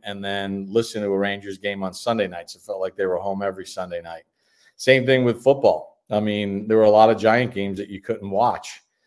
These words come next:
So you listened on the radio. Um, there was no cable T V.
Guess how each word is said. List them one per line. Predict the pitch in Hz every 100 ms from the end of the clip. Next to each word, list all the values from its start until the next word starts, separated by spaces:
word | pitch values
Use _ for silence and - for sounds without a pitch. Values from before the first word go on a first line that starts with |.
| _ _
So | - 107 101
you | 104 104
listened | 104 120 110
on | 107 104
the |
radio. | 101 113 123 85 80 _ _ 98
Um, | 98 92 90 90 87 95 _ _
there | 95
was | 95 95
no | 107 107
cable | 117 107 107
T | 104 117 110
V. | 98 104 107 104